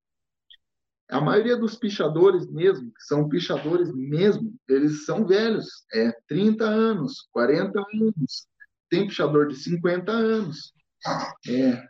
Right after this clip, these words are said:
claro que tem bastante de vinte anos, mas antes disso é difícil, sabe? Porque você tá arriscando a vida. Eu mesmo já levei um tiro nas costas de,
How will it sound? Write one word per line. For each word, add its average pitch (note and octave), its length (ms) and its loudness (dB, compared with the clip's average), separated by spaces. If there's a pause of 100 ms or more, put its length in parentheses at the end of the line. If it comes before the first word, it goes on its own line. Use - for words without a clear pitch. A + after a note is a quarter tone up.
(100)
claro F#3+ 300 2
que F3+ 80 -8
tem D#3 100 -4
bastante E3+ 460 -2
de - 0 -
vinte G3 300 -2
anos, G3+ 480 -4 (260)
mas D#3+ 320 -2
antes G#3 360 0
disso G#3 320 -2
é G3 40 4
difícil, A3+ 580 -2
sabe? C#3 320 -2 (120)
Porque C3+ 500 2 (560)
você D3 260 0
tá F3+ 180 -2
arriscando F#3+ 720 0
a E3+ 80 0
vida. D3+ 440 -2 (180)
Eu E3+ 180 2
mesmo G3+ 280 2
já G3 100 0
levei G3 300 4
um A#3 80 0
tiro G#3+ 460 0
nas D3 300 -4
costas E3+ 440 0
de, B2 240 2